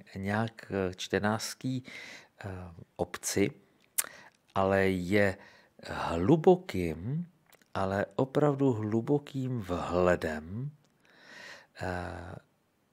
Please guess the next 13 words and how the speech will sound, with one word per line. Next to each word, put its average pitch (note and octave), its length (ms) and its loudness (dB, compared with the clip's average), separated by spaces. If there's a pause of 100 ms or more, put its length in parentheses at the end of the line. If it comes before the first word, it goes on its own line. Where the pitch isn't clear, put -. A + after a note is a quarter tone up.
(140)
a - 100 -4
soukromým A#2 760 4
vyznáním G#2+ 540 2
Paula G#2+ 320 4
Verlaina, G#2 640 0 (1300)
eh, E2+ 440 -10 (260)
který G2+ 420 -4
si - 220 -4
v - 60 -10
těžké - 440 -6
chvíli G#2+ 360 -2 (640)
uvědomuje, G2 840 0 (1160)
že F#2 600 -2